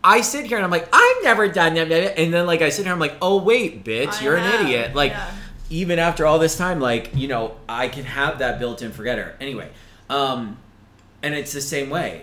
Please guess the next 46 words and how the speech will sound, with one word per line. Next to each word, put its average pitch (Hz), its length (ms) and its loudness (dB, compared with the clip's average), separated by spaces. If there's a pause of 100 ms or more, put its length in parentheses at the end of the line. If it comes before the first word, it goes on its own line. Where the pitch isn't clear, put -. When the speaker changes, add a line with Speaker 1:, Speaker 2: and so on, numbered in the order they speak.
Speaker 1:
It's 139 180 -6
like, 143 200 -4
"Oh, 190 100 0
I 185 120 2
do 208 140 -4
this 196 140 -6
all 185 140 -2
the - 80 -10
time," 165 320 -4
or, 151 60 -6
like, - 180 -2 (320)
like, 165 140 -2
it's 170 160 -6
something 202 380 -4
that 160 120 0
it's 139 140 -2
like, 139 160 -4 (160)
I 165 260 0
know 165 320 -2
this 147 360 0
so 139 320 0
well 160 300 2
Speaker 2:
Yeah. 170 160 0
Speaker 1:
that, 143 200 0
and 147 80 -6
I 147 140 -8
know 151 240 -8
my 156 180 -6
body, 143 840 -6
Speaker 2:
Yeah. 226 120 -8
Speaker 1:
like, 147 300 -4 (360)
and 156 160 -6
the 156 60 -6
fact 170 220 -4
of 180 80 -10
the 180 40 -8
matter 165 180 -2
is, 170 140 -4
is 135 140 -10
you're 135 100 -8
dealing 143 540 -8
with 120 360 -6 (160)
lethal 143 1000 -4
substances, - 1160 -10
and, 123 420 -8
and, 120 300 -8